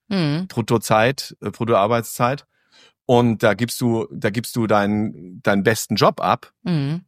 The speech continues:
Speaker 2: Aber du machst es, wie du vorhin gesagt hast, eben gerne.
Speaker 1: Mhm.
Speaker 2: Ja.
Speaker 1: Genau.
Speaker 2: Und
Speaker 1: Ja.
Speaker 2: das ist aber auch durchaus innerhalb deiner Komfortzone. Und manchmal wirst du auch mehr machen, als du vielleicht willst, aber du machst es trotzdem immer noch gerne.
Speaker 1: Mhm.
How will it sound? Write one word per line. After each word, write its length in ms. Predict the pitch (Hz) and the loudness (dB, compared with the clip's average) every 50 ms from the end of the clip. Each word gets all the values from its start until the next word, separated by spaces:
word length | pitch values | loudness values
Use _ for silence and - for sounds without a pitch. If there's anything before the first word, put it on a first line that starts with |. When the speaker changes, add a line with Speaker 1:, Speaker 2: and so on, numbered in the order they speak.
| _ _ | _ _
Speaker 2:
Aber 80 | - 147 | 0 2
du 60 | 160 147 | 4 4
machst 200 | 127 117 - - | 2 2 0 -2
es, 160 | 127 - - | -2 -2 -2
wie 100 | 113 113 | -4 -4
du 80 | 110 92 | -4 -4
vorhin 240 | - - 101 95 92 | -4 -4 -4 -4 -4
gesagt 260 | 87 92 90 - - | -4 -6 -8 -10 -10
hast, 120 | - - - | -14 -12 -10
eben 180 | 95 85 85 | -8 -8 -6
gerne. 320 | 82 92 104 95 82 80 - _ _ - | -4 -4 -4 -4 -4 -8 -12 _ _ -6
Speaker 1:
Mhm. 400 | 190 180 160 139 131 131 147 160 - _ - | -4 -2 -2 0 -2 -2 -4 -6 -10 _ -10
Speaker 2:
Ja. 160 | - - 175 | -6 -4 -2
Speaker 1:
Genau. 380 | 170 170 143 123 120 117 123 131 _ _ _ _ _ | 0 0 0 -2 -2 -4 -6 -10 _ _ _ _ _
Speaker 2:
Und 300 | - 110 104 - - - | -2 -2 -2 -2 -4 -2
Speaker 1:
Ja. 260 | 185 165 135 - - - | 2 2 2 2 -2 -4
Speaker 2:
das 200 | - 113 - - | -6 -4 -4 -4
ist 120 | 139 - 127 | -2 0 2
aber 200 | 113 117 - - | 2 2 2 0
auch 140 | 92 92 - | -2 -2 -2
durchaus 460 | - - 147 190 - 98 107 104 - | -2 0 0 2 2 0 -2 -2 -2
innerhalb 280 | 117 101 92 90 90 80 | -2 -2 -2 -2 -4 -4
deiner 180 | 87 85 87 | -6 -8 -8
Komfortzone. 640 | 82 - 95 82 - - 90 - - - 92 87 87 | -8 -8 -10 -8 -8 -8 -8 -8 -6 -8 -6 -6 -4
Und 100 | 90 87 | -4 -4
manchmal 400 | 85 87 98 - - 127 127 123 | -4 -6 -6 -2 0 2 4 4
wirst 200 | 123 117 - - | 2 2 2 2
du 60 | 123 | 2
auch 260 | 104 113 117 - - _ | 4 4 2 0 -2 _
mehr 300 | - 107 107 110 107 98 | 0 4 4 6 6 4
machen, 380 | 92 92 87 - - 143 165 - _ _ _ _ _ _ _ - | 2 0 -4 -4 -4 -6 -6 -6 _ _ _ _ _ _ _ -4
als 160 | - 131 - | -4 -4 -4
du 60 | - | -4
vielleicht 280 | - - 95 90 - - | -2 -2 -2 -2 -2 -2
willst, 300 | 107 127 - - - - | -2 -2 -2 -2 -6 -6
aber 140 | 104 101 104 | -4 -2 -2
du 60 | 104 | -2
machst 160 | 104 101 - 107 | -2 -6 -6 -10
es 80 | - | -10
trotzdem 320 | - 123 123 - 104 95 95 | -10 -10 -10 -10 -10 -12 -10
immer 120 | 85 87 | -10 -10
noch 140 | 82 - - | -12 -12 -14
gerne. 240 | - - - - - | -16 -16 -12 -6 -2
Speaker 1:
Mhm. 360 | 180 160 139 131 131 156 165 | -2 0 0 0 -2 -4 -6